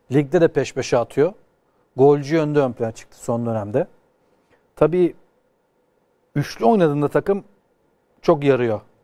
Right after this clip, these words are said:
Tayfur'a. Furkan orada sol stoper oynuyor. Arkasını kapatıyor. Genç Furkan. Çok da iyi gidiyor.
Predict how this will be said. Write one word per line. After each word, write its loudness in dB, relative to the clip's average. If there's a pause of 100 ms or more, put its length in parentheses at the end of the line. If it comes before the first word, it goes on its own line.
(760)
Tayfur'a. 0
Furkan 0
orada -2
sol -2
stoper -4
oynuyor. -2
Arkasını -6
kapatıyor. -4
Genç -2
Furkan. -4 (480)
Çok 0
da 0
iyi -2
gidiyor. -4